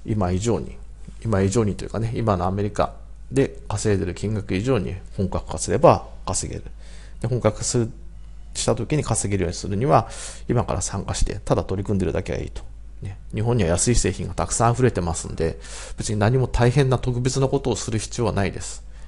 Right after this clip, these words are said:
えー、正しい商品の探し方、それから、えー、Amazonのシステムに慣れて、Amazonならではのその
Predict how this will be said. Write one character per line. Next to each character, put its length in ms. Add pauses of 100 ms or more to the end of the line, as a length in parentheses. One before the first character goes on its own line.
(240)
え 160
ー、 20
正 320
し 140
い 20
商 180
品 240
の 160
探 240
し 100
方、 320 (400)
そ 120
れ 60
か 100
ら、 200 (240)
え 440 (400)
ー、 80
Amazon 240
の 120
シ 140
ス 60
テ 120
ム 100
に 60
慣 60
れ 100
て、 200 (240)
Amazon 320
な 140
ら 80
で 100
は 100
の 200 (120)
そ 140
の 180